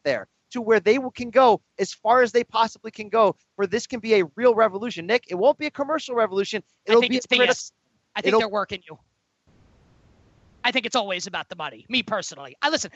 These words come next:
Speaker 2: I'm just a human being, speaking as a human being. People can say whatever the hell they want. It's always about the money.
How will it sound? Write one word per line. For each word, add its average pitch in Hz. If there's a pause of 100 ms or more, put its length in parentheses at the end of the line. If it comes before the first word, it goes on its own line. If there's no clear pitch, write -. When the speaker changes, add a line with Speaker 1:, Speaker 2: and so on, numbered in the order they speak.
(140)
Speaker 2:
I'm 392
just 359
a 285
human 277
being, 247
speaking 262
as 226
a 220
human 240
being. 240 (180)
People 330
can 269
say 285
whatever 262
the 254
hell 254
they 247
want. 233 (160)
It's 285
always 294 (140)
about 240 (520)
the 226
money. 214